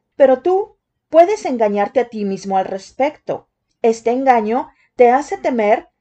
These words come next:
porque te das cuenta en tu corazón de que es un engaño y realizas enormes esfuerzos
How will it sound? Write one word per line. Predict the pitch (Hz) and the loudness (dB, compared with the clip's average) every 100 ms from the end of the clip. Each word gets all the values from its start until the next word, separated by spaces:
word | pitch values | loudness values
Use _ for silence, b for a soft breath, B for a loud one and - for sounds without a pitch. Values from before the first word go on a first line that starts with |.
| - | -6
porque | 214 269 | 0 0
te | - 254 | 2 2
das | 277 339 - | 2 -2 -10
cuenta | - 294 240 226 254 269 | -2 0 0 0 0 0
en | 240 220 | -6 -6
tu | 214 - | -6 -2
corazón | 180 165 - 196 254 - _ _ | -2 -2 -2 -4 -4 -12 _ _
de | 214 233 | 0 0
que | 269 294 | 4 0
es | 339 - | 0 -8
un | 320 | -8
engaño | 285 247 220 208 269 - | -2 2 2 2 -6 -4
y | 285 | -4
realizas | 302 240 214 269 339 311 | 2 2 2 -2 -8 -6
enormes | 233 226 247 254 | -4 -4 -4 -6
esfuerzos | 208 - 220 190 226 233 | -10 -2 0 0 -2 -6